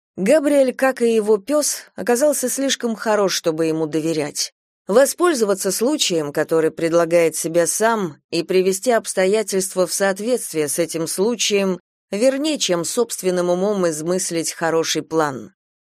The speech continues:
Оук пожалел о своем решении стать под пастушеские знамена. Лучше бы он говорил, что готов взяться за любую работу.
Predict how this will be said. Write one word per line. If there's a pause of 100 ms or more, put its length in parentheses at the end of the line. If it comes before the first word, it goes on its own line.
(180)
Оук
пожалел
о
своем
решении
стать
под
пастушеские
знамена. (380)
Лучше
бы
он
говорил,
что
готов
взяться
за
любую
работу.